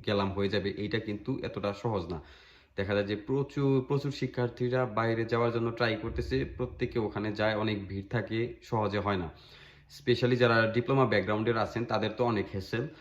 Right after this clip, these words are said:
'cause ডিপ্লোমার জন্য যে কারিগরি বোর্ডটা আছে, ওইখানে ওরা একটু এটার জন্য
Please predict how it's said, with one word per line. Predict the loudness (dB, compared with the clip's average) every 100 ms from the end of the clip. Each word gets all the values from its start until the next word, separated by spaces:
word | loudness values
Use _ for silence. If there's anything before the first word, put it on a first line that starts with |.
| -20 -20 -20 -2
'cause | 0 0 -2 -6
ডিপ্লোমার | -2 2 4 6 4 4
জন্য | 2 2 2
যে | 0
কারিগরি | 4 6 6 4
বোর্ডটা | 4 -2 -2
আছে, | -2 -2
ওইখানে | 0 0 0 0 -2 -4 -10 -6
ওরা | -2 -2
একটু | -2 -4 -4
এটার | -4 -6 -4
জন্য | -4 -4 -6 -8